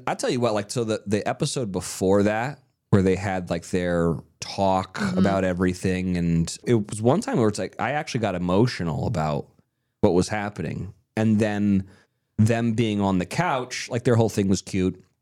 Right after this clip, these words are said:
Speaker 2: I can't believe she's moving to Akron.
Speaker 1: Uh, well, she, she told me, like, before the show that she was like, I'm thinking she wanted to go to Chicago.
Speaker 2: Ah.
Speaker 1: She was gonna leave Nashville. And which I
Speaker 2: Really?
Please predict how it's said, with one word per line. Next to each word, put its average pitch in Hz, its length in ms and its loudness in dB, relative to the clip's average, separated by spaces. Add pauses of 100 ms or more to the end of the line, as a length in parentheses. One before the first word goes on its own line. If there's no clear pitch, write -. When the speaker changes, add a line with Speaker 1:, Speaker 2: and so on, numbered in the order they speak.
Speaker 2:
I 277 60 -4
can't 285 160 -6
believe 277 140 -4
she's 277 180 -6
moving 269 380 -4
to 262 80 -6
Akron. 214 680 -10
Speaker 1:
Uh, 214 160 0
well, 139 100 -2
she, 160 200 -8 (100)
she 254 300 -4
told 185 340 -2
me, 131 160 2
like, 107 320 -2
before 110 460 2
the 107 80 2
show 113 340 2
that 127 140 2
she - 120 -6
was 95 140 -2
like, 95 160 -4
I'm 151 140 -2
thinking 180 200 0
she - 140 -6
wanted 151 200 2
to 131 40 4
go 117 80 6
to 92 60 0
Chicago. 90 680 -4 (100)
Speaker 2:
Ah. 175 380 -4
Speaker 1:
She 117 80 0
was 107 80 0
gonna 104 120 0
leave 98 140 2
Nashville. 78 640 -4
And 143 140 8
which 165 100 6
I 480 40 0
Speaker 2:
Really? - 80 2